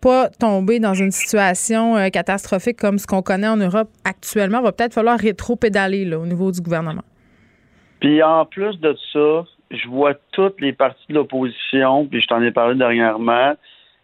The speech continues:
Speaker 2: euh, tirer à boulet rouge sur le gouvernement en ce moment. Euh,
Speaker 1: Mais en
Speaker 2: c'est
Speaker 1: ce moment,
Speaker 2: tellement
Speaker 1: j'y comprends. Je, c'est
Speaker 2: Ouais.
Speaker 1: drôle. Euh,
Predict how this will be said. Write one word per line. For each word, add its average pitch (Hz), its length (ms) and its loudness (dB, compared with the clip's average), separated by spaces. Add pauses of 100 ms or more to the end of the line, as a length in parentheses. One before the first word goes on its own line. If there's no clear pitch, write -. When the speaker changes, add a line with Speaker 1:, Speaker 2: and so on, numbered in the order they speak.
(120)
Speaker 2:
euh, 117 840 2 (460)
tirer 151 380 4
à 131 100 4
boulet 139 500 0
rouge 147 460 -2
sur 123 100 -8
le 113 60 -14
gouvernement 120 680 2
en 123 60 0
ce - 120 -10
moment. 120 460 2 (960)
Euh, 120 180 4 (220)
Speaker 1:
Mais 220 80 4
en 202 80 2
Speaker 2:
c'est 208 60 -4
Speaker 1:
ce 233 40 2
moment, 220 220 4
Speaker 2:
tellement 247 140 0
Speaker 1:
j'y - 40 -2
comprends. 214 540 0 (180)
Je, 196 600 -2
c'est 247 180 2
Speaker 2:
Ouais. 208 60 4
Speaker 1:
drôle. 247 300 4 (120)
Euh, 208 100 2